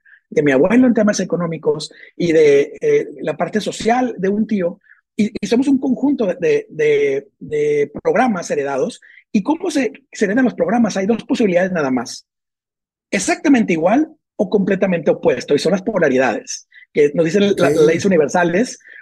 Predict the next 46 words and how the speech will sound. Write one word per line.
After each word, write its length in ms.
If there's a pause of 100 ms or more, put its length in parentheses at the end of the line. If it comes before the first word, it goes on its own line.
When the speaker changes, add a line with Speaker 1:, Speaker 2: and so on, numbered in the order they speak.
(140)
Speaker 1:
Y 120
si-, 140
nos 340
pusieron 240
la-, 60
las 100
leyes 180
universales 420
que 120
todo 160
tiene 140
una 120
polaridad, 460 (160)
pero 200
aquí 220
pasa 260
también, 300
otro 140
lo, 160
lo 100
tenemos 220
descubierto, 420 (500)
que, 280 (280)
eh, 360
o 100
heredas, 300
por 160
ejemplo, 420 (220)
no 160
digo 200
que 120
sea, 320
eh, 320
eh, 500 (140)
eh, 220
tal 200
cual 200
el 140
caso 400
de, 320
de 120
alguien 240
en 80
concreto, 440
pero 240 (440)
alcoholismo. 760